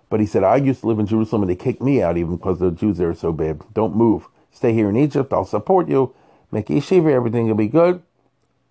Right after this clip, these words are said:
And, uh, the Bartanur says, "No, I want to go to Israel."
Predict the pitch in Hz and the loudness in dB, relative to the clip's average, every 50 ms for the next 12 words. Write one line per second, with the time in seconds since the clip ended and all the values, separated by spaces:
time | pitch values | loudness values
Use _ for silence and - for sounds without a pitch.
0 | _ _ _ _ - 101 98 98 101 101 95 95 98 95 92 92 90 90 - _ | _ _ _ _ -4 -2 0 0 -2 -2 0 0 2 2 2 0 -2 -6 -12 _
1 | _ _ _ _ _ _ _ _ _ _ _ _ _ _ _ _ _ _ - _ | _ _ _ _ _ _ _ _ _ _ _ _ _ _ _ _ _ _ -20 _
2 | _ - _ _ _ - 113 107 113 117 - - 131 131 127 123 123 120 104 113 | _ -20 _ _ _ -8 -2 -2 0 0 0 2 2 4 2 2 2 0 0 2
3 | 127 139 151 156 143 127 117 110 120 117 117 131 135 131 120 123 127 131 143 147 | 2 4 4 4 2 0 0 0 0 0 0 0 0 0 0 2 2 2 2 0